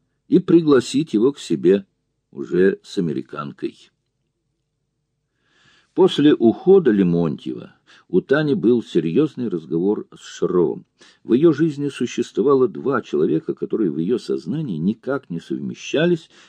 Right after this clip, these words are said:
пребывая в разных несоединимых мирах.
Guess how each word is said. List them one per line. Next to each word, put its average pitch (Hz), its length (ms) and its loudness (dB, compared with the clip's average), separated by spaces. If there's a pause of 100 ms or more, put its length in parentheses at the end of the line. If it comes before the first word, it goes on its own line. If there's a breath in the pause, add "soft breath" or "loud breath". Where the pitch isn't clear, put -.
(120)
пребывая 120 520 6
в 87 120 2
разных 139 560 0
несоединимых 98 800 -4
мирах. 80 460 -2